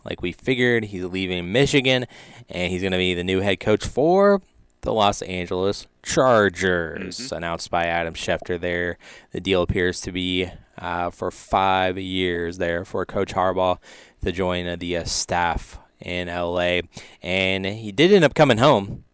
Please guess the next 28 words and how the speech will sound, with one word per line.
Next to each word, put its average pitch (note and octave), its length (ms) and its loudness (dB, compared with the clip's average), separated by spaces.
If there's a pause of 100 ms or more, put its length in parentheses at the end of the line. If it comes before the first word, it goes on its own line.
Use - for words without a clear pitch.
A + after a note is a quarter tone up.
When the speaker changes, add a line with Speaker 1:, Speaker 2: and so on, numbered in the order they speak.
Speaker 1:
playing A2+ 260 4
for, G2 680 2
or F2+ 60 0
coaching B2 320 4
a G2 60 2
team A2 240 -4
that G2+ 60 2
he F#2 100 0
played A#2 240 2
for. F2+ 200 0
Speaker 2:
Yes. - 420 -4 (280)
Speaker 1:
He F#2+ 80 -4
was F#2+ 100 0
the, F#2 180 2
uh, G2+ 300 6
the F#2+ 120 0
quarterback B2 460 6
there G2 160 0
for - 180 -4
two - 200 0
seasons. G#2 500 0 (120)
Speaker 2:
His A#2 60 -2
last F3 280 -4
two A2+ 100 -10
seasons. D#2+ 420 -14
Speaker 1:
Yeah. A2+ 520 2 (300)
Speaker 2:
Yep. C#3+ 200 -6
Speaker 1:
So, F#2 540 2